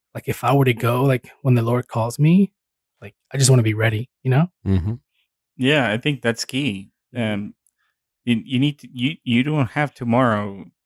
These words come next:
Speaker 3: guaranteed.
Speaker 1: Exactly.
Speaker 2: Yeah.
Speaker 1: Exactly.
Speaker 3: None of us do, right?
Speaker 1: Yeah.
Speaker 3: Um,
Speaker 2: That's, that's what I attribute it to,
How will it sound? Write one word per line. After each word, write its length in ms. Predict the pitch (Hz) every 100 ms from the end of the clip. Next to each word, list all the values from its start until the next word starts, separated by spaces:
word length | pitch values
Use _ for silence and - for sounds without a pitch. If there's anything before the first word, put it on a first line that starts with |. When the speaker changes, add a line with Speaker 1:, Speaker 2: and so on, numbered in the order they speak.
| _
Speaker 3:
guaranteed. 200 | - 107
Speaker 1:
Exactly. 680 | 135 135 131 135 113 113 123 - _
Speaker 2:
Yeah. 60 | 87
Speaker 1:
Exactly. 540 | 85 117 - - 123 _
Speaker 3:
None 260 | 110 139
of 60 | 139
us 300 | 123 95 107
do, 220 | - 107 104
right? 280 | 110 110 120 _ _
Speaker 1:
Yeah. 100 | - - _
Speaker 3:
Um, 360 | 117 101 95 90
Speaker 2:
That's, 220 | 120 -
that's 240 | - 135 -
what 120 | 131
I 80 | 107
attribute 560 | 101 - 98 90 87
it 140 | 80 -
to, 240 | 90 78